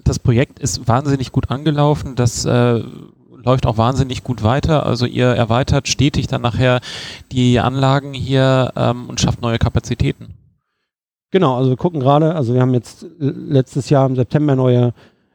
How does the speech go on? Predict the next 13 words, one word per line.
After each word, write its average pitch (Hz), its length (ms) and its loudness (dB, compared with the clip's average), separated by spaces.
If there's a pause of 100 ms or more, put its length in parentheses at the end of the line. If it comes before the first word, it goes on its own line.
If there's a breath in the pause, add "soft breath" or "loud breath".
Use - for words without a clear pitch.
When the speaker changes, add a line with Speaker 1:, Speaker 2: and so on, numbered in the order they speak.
(200 soft breath)
Speaker 2:
äh, 117 380 0 (260)
Gärkapazität 160 680 0
bekommen 151 320 0
mit 139 100 -2
den, 131 380 -2
äh, 143 40 -4
hundertzwanziger, 131 800 0
hundertsechziger 131 560 2
Tanks. 139 420 0 (920)
Jetzt 127 260 -2
ist - 180 -6
das 123 160 0
eine, 123 380 2